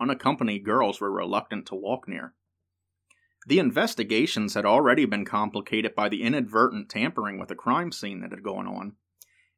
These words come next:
and when a blacklight was shined in the area where the murder had taken place, another complication presented itself.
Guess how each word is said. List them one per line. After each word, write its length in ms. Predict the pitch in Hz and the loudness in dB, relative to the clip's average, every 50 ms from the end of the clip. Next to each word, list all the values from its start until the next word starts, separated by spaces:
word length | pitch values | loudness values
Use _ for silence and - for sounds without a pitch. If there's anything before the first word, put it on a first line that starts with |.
| _ | _
and 160 | - 147 135 | 2 4 4
when 140 | 139 160 147 | 6 6 4
a 60 | 120 | 4
blacklight 580 | 98 - 107 107 131 214 240 - 151 131 107 - | 2 2 2 2 2 2 2 2 2 0 0 0
was 140 | - 110 - | -2 -4 -4
shined 360 | - - 110 101 101 101 98 | -4 -4 -4 -4 -4 -4 -6
in 120 | 98 95 | -6 -8
the 100 | 95 95 | -8 -10
area 340 | 98 98 98 98 98 101 101 | -10 -8 -6 -6 -4 -4 -4
where 160 | 95 98 101 | -4 -4 -4
the 100 | 98 98 | -4 -4
murder 360 | 92 98 104 139 190 185 127 104 | -2 2 2 2 4 4 2 2
had 80 | 101 | 0
taken 340 | - - 104 98 - 85 82 | 0 -2 -2 -2 -2 -4 -10
place, 460 | - - 117 143 170 113 104 - - _ _ _ _ _ _ _ _ - | -4 0 0 2 2 0 -2 -4 -10 _ _ _ _ _ _ _ _ -2
another 320 | 120 110 117 175 214 180 | 2 4 6 8 8 6
complication 760 | - - 123 110 98 - 101 - - 107 98 90 - 98 90 | 6 4 2 0 0 -2 -4 -4 -2 -2 -2 -2 -4 -10 -12
presented 400 | - - 95 101 113 139 180 - | -10 -8 -4 -2 -2 -2 0 -2
itself. 540 | - - - - - - - 73 - - - | -4 -6 -6 -10 -12 -10 -12 -14 -18 -20 -20